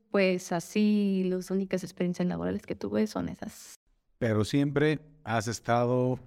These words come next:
Speaker 2: eh, ahora sí, de la mano con, con el tema de la moda.
Speaker 1: Ujú.
Speaker 2: Ha sido la actividad. Ah, mira, pues, qué interesante, porque, eh, digo, para poder llevar a cabo esta conversación,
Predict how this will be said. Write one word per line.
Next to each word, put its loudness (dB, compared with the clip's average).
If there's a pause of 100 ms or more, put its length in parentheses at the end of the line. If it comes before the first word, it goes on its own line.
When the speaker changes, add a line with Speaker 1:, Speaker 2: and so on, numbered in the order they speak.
Speaker 2:
eh, -2
ahora 2
sí, 0
de 0
la 2
mano 0 (140)
con, -6 (120)
con -2
el 0
tema 4
de 4
la 4
moda. 0 (160)
Speaker 1:
Ujú. -18 (260)
Speaker 2:
Ha -2
sido 2 (420)
la -2
actividad. 0
Ah, -6
mira, -2
pues, -4 (400)
qué -2
interesante, 2
porque, -2
eh, -2 (160)
digo, -4 (280)
para -4
poder 0
llevar 2
a -2
cabo 0
esta -6
conversación, 0